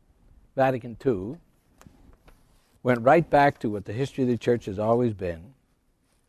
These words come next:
concerned with the human person.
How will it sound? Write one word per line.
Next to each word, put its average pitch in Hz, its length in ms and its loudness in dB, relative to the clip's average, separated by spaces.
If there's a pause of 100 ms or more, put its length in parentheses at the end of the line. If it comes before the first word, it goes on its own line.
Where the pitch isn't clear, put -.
(1160)
concerned 143 480 -4
with 131 100 -10
the 117 80 -12
human 120 340 -8
person. - 440 -12